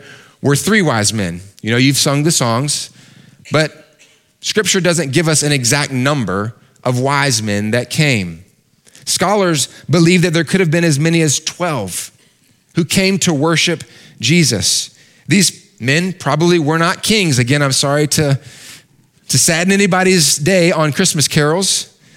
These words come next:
but they probably weren't kings. They were probably just men of nobil-, nobility and knowledge. They were probably from Persia or from Babylon and prominent in their society. Likely they were some kind of holy men, priests who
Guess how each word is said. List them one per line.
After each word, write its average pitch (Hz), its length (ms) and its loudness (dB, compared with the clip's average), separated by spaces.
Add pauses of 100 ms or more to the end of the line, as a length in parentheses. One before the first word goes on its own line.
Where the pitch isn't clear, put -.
(300)
but - 60 -4
they 165 120 2
probably 214 280 0
weren't 208 240 0
kings. 104 680 -2 (120)
They 156 80 0
were 170 60 0
probably 220 240 0
just 196 200 0
men 196 260 0
of 180 300 -2 (220)
nobil-, 170 480 0
nobility 180 720 2
and 165 160 0
knowledge. 165 640 -2 (400)
They 156 80 0
were 185 80 2
probably 190 400 2
from 170 240 -2
Persia 175 540 0
or 151 180 0
from 151 240 -2
Babylon 147 640 0
and 127 320 -4
prominent 170 540 -2
in 139 140 -2
their 143 160 -2
society. 131 760 -2 (600)
Likely 160 360 2
they 170 140 2
were 165 280 0 (200)
some 185 260 0
kind 170 300 0
of 160 80 -2
holy 185 360 0
men, 131 420 -2 (320)
priests 185 440 2
who 170 220 2